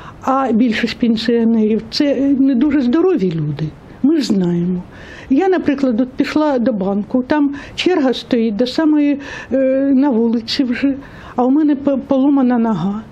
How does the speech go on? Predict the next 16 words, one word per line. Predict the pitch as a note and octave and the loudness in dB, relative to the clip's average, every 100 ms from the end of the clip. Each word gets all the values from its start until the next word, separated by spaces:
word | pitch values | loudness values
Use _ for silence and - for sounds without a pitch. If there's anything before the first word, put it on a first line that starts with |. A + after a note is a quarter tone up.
| - | -2
Я | A3 A#3+ | 0 2
можу | C#4+ D4+ | 2 2
в | A3+ | -2
цій | - F#3+ | -2 -4
черзі | - G3+ F3 - G3+ | -2 -4 -4 -4 -2
вистояти? | F3 E3 - - E3+ F3+ G3+ - - - - | -2 -2 -4 -4 -4 -4 -8 -10 -16 -16 -2
Люди, | B3+ F#4 E4 E4 | 0 2 2 2
е, | C#4+ C#4+ C#4 C4+ | 2 2 2 0
з | C4 - | -2 0
тиском, | C4+ B3+ - - B3+ | 0 0 0 0 2
з | B3+ | 2
високим | A#3 B3+ - B3 B3 A#3+ | 0 0 0 0 0 -2
стоять | A#3+ C4 B3+ B3 | 0 0 0 0
у | B3 | -2
цій | - B3 | 0 -2
черзі. | A3+ - A3+ A3 | 0 0 0 0